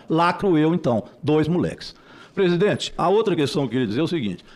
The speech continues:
Eu aceito o chororô, o choro é livre. O pessoal deu um tiro no pé.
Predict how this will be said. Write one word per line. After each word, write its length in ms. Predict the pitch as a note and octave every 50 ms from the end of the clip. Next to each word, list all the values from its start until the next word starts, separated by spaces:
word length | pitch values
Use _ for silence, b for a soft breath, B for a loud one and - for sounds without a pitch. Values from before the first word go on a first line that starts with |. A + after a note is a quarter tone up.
| B B B B B
Eu 180 | A#3+ C#4+ D#4+
aceito 460 | D#4+ D4 - - G3+ G3+ G#3 G3 -
o 40 | B3
chororô, 580 | - - B3 C#4+ E4 D4 F#3 C3 C3+ D#3 D3+ G#2+
o 40 | -
choro 280 | - - C#3 D#3 G#3+
é 40 | B3+
livre. 500 | C#4+ G3+ D3 F3 F3+ A#2 E2 - - - - B B B B B B B
O 60 | B B
pessoal 280 | - E3 - - A#3+ B3
deu 100 | F4 F4+
um 80 | F#4+ F#4
tiro 240 | - C4 B3+ C4
no 100 | D#4+ F4+
pé. 460 | F4 - F3 F3 F3+ F3+ B2+ G#2+ -